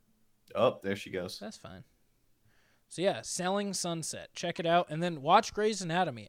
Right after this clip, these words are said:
Speaker 2: I know there's eighteen seasons out, so if you're late to the party like me, let's, let's do this journey together.
Speaker 1: No.
Speaker 2: Okay.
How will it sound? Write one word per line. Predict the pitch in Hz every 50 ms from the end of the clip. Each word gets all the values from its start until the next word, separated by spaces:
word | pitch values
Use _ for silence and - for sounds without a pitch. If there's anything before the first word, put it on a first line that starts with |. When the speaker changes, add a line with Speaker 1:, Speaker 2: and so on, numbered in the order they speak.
| -
Speaker 2:
I | 139 160
know | 165 180 185 190 180
there's | 165 165 151 - -
eighteen | 165 160 175 - - - 180 175 170 170
seasons | 151 - - 160 160 160 175 180 170 185
out, | 185 196 214 - - -
so | - 170 147 135 123
if | 139 - -
you're | 160 151
late | 143 151 170 196 196
to | - 160 165
the | 175
party | - - 185 180 180 180 165
like | 160 151 143 123 -
me, | 160 180 180 151
let's, | 131 135 143 - - - - - - - - - - - -
let's | 151 160 - -
do | 247 262 254
this | 240 190 -
journey | - 175 185 196 202 185
together. | 143 127 120 127 143 131 104 - - _ _ _ _ _ _ _ _ _ _ _ _ _ _ - _ _ _ _ _ _ _ - - - _ _ _ _ _ _ _ _ _ _ _ _ _ _ _ _ _ _ _ _ _ _ _ _ _ _ _ _ _ _ _ _ _ - - - _ - _ _ - - - - - - - -
Speaker 1:
No. | 101 101 101 101 98 92 90 87 - - _ - -
Speaker 2:
Okay. | 160 151 - 165 147 135